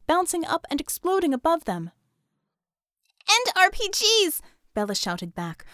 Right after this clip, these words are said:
her hands flying up to cover her head as the ground erupted around her.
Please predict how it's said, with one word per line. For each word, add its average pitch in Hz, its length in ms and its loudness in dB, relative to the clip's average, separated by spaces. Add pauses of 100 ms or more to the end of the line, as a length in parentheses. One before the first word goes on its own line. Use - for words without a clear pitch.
(180)
her 277 100 0
hands 294 340 0
flying 311 420 0
up - 180 -4
to - 80 -12
cover 302 280 0
her 262 140 -2
head 330 340 0
as 254 120 -4
the 254 80 -6
ground 277 340 0
erupted 277 400 0
around 320 300 2
her. 180 220 -8